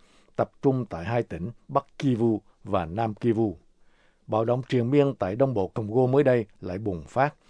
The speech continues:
giữa lúc giao tranh nổ ra giữa quân đội Congo và các binh sĩ nổi dậy trung thành với thủ lĩnh dân quân Bosco Ntaganda.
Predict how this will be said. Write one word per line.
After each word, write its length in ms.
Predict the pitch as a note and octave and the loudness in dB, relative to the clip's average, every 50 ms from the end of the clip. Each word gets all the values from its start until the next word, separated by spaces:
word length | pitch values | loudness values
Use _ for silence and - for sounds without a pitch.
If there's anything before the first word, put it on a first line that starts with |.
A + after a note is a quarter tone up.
| - - - _ - | -20 -20 -20 _ -4
giữa 140 | A2+ A#2+ C3+ | 2 4 6
lúc 180 | D3+ F3+ D#3+ | 6 4 4
giao 160 | D3+ D3 C3+ B2+ | 6 4 6 6
tranh 320 | C3+ C3+ C3 C3+ C3+ B2+ | 6 2 2 2 -2 -2
nổ 200 | G#2 F2+ G2 A#2+ | -2 0 0 2
ra 260 | C3 C3 B2+ A#2+ G#2 - _ _ _ - | 4 4 4 4 2 -2 _ _ _ -12
giữa 220 | - A2 A2 A#2 C#3 - | -6 -2 0 0 0 0
quân 220 | - C#3+ C#3 C3 B2 | 0 2 2 2 2
đội 160 | G#2+ F2 D#2+ - | 0 -2 -4 -4
Congo 320 | - A#2+ A#2 A#2+ C3 B2 | -4 -2 0 2 2 2
và 140 | A2 F2 F2 | 2 0 -4
các 180 | - - B2 C3 | -4 -4 -6 -4
binh 180 | C3+ A#2+ A#2 | -4 -4 -4
sĩ 200 | - - F2+ G2+ | -4 -6 -6 -4
nổi 220 | C3 B2 A2 A#2 B2 | -2 0 0 0 0
dậy 220 | A2+ F#2+ E2+ - - _ - _ - - | 0 -2 -4 -6 -12 _ -20 _ -2 0
trung 200 | C#3 C3+ B2+ A2 | 0 0 0 -2
thành 200 | - A2 F#2+ F2+ | -4 -4 -4 -4
với 120 | F#2+ B2 B2 | -4 -6 -6
thủ 180 | - A2 A2+ B2 | -4 -4 -2 0
lĩnh 280 | A#2 G2+ F#2+ A#2 C#3 | 0 -2 -2 -2 2
dân 220 | C#3 C3+ B2+ A#2+ A#2 | 2 2 2 2 0
quân 300 | B2+ A#2 A2 G2 F2+ G2+ | 0 0 0 -2 -2 4
Bosco 460 | B2+ D#3 D3+ - - _ - - C3+ A#2+ A2 G2+ _ _ _ _ _ _ _ _ | 4 4 4 2 -8 _ 4 4 4 4 4 0 _ _ _ _ _ _ _ _
Ntaganda. 720 | - C3+ B2 A2+ G#2 B2 A#2 A2+ G#2+ G#2 A#2 G#2 F2+ D#2 | 0 0 0 2 2 0 0 0 0 -2 -2 -2 -4 -6